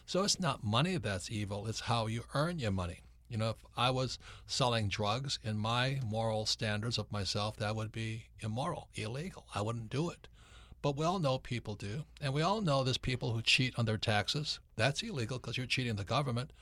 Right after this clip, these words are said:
Yet if you had a financial education, you don't have to cheat the government. You buy Tom Wheelwright's book, Tax-Free Wealth.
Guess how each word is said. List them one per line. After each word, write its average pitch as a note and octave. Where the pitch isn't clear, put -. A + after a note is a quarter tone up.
Yet D3
if A#2+
you C3+
had C3
a B2+
financial C3
education, C#3
you D#3+
don't G3
have F#3
to -
cheat -
the D3
government. G#2
You C#3+
buy B2
Tom C#3
Wheelwright's C3
book, -
Tax-Free C3
Wealth. B2+